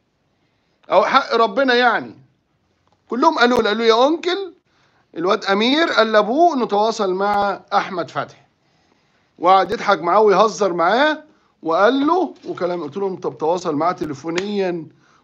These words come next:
ولا وجها لوجه؟ قالوا في الاخر ما نعرفش. كلمة تواصل معه دي مرتضى، مرتضى قال لهم امير ابني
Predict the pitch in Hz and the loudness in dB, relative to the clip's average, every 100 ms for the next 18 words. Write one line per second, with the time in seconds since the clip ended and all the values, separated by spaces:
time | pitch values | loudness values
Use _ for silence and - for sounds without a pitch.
0 | _ 156 156 165 175 147 143 147 160 - | _ -2 2 2 2 -2 -4 -4 -8 -16
1 | - _ _ _ _ _ _ _ _ _ | -20 _ _ _ _ _ _ _ _ _
2 | 160 160 143 127 135 139 175 185 208 185 | -4 -2 -6 -6 -8 -2 -4 -2 -6 -6
3 | 180 _ _ _ _ _ 143 139 123 120 | -10 _ _ _ _ _ -6 -4 -4 -6
4 | - - - 156 151 135 131 139 143 151 | -12 -20 -10 -6 -6 -6 -6 -6 -6 -6
5 | 147 147 143 143 180 208 _ _ _ _ | -4 -4 -8 -10 -14 -18 _ _ _ _
6 | _ - - - 139 135 175 147 131 123 | _ -14 -12 -8 -8 -6 -6 -4 -6 -6
7 | 135 123 127 113 135 156 170 143 - _ | -8 -8 -8 -6 -6 -4 -4 -6 -12 _
8 | - 139 - 135 151 165 147 123 104 | -20 -18 -10 -4 -2 -2 -4 -10 -12